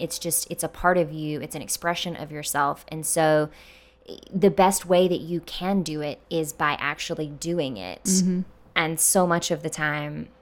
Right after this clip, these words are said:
Speaker 1: you going to school for something doesn't necessarily mean that you have a better grasp on it. I, you know, there are a lot of people who, especially with filmmaking,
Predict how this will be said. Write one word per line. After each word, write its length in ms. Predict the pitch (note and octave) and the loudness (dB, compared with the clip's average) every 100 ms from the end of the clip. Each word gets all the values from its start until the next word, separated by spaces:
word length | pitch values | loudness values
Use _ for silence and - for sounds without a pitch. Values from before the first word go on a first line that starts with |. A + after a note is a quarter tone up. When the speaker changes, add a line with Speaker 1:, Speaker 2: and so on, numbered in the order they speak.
| _ _ _ _ - | _ _ _ _ 2
Speaker 1:
you 180 | F#3 | 4
going 300 | F3+ F3 D#3+ | 6 6 4
to 60 | D#3 | 0
school 220 | - F3 | -2 0
for 140 | F3 D#3+ | 0 -2
something 600 | D3+ D3 D3 C#3+ C#3+ C#3 | -6 -4 -6 -8 -10 -2
doesn't 320 | E3 D#3 D#3 | 2 2 0
necessarily 600 | D#3 D3+ D#3 - D3 D3 D#3 | -4 -4 -4 -2 -2 -2 -6
mean 340 | D#3+ D#3+ D#3 | -8 -8 -8
that 120 | D3+ | -8
you 100 | D3 | -8
have 140 | D#3 D3+ | -8 -6
a 40 | |
better 200 | - - | -4 -6
grasp 440 | - D#3+ G3 - - | 0 0 2 -2 -2
on 180 | G2 - | -4 -4
it. 160 | C2+ | -4
I, 240 | - D3 - | 0 0 -2
you 140 | F3+ | -2
know, 160 | D#3+ D3+ | 0 2
there 140 | D#3 | 4
are 80 | D3+ | 4
a 60 | D#3 | 4
lot 200 | D3+ D#3 | 2 0
of 120 | F3 | -2
people 380 | - D#3 D#3 D#3 - | -10 -6 -6 -6 -6
who, 240 | D#3 D3+ D3+ - - - - - | -6 -6 -10 -20 -20 -20 -16 -4
especially 540 | - F3+ E3 - F3+ | 2 4 4 2 2
with 240 | C#3+ D3+ - | 0 -6 -2
filmmaking, 840 | E3+ G#3+ F3+ D#3+ D#3+ D#3 D#3 | 0 0 -2 -4 -12 -14 -14